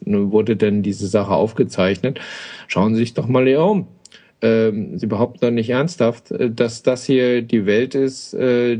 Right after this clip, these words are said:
die zum Beispiel in Berlin, äh, zum Beispiel im Wedding oder so abläuft, ne? Hier, wenn ich hier die Leute höre,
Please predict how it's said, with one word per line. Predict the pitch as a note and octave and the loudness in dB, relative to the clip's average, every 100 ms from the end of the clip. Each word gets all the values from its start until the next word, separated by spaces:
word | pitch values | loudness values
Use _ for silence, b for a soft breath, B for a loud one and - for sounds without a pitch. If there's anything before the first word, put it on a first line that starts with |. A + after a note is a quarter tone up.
| A#2 | -4
die | A#2+ | -4
zum | A2+ B2 | -2 0
Beispiel | A2+ A2 A2+ A#2 A#2 | 2 0 0 0 2
in | A2+ | 2
Berlin, | A2+ A2 A2+ A2+ A#2 A2 | 2 2 2 0 0 -2
äh, | - A2+ A2+ A2+ A2 G2+ F#2+ - E2+ | 0 2 2 2 2 0 -2 -4 -4
zum | G2+ A#2+ | -4 0
Beispiel | G#2+ G#2 B2+ | 0 2 2
im | A#2+ A2+ | 2 2
Wedding | C3 C#3 A2+ | 2 2 0
oder | G2 G2 G2 | 0 -2 0
so | G#2+ C#2 | 0 0
abläuft, | F2 G2 F#2 - - - | -4 -4 -4 -4 -10 -12
ne? | B2+ - _ B B | -12 -14 _ B B
Hier, | - C3 D3+ D3 - _ _ _ _ _ _ | 0 2 2 0 -4 _ _ _ _ _ _
wenn | - B2+ B2 B2 | -10 -4 0 0
ich | B2 | -2
hier | - D3 | 0 0
die | D3 | 2
Leute | B2 A2 C3+ D#3 C3 | 2 2 2 0 0
höre, | C3 C#3+ C#3 | 2 2 0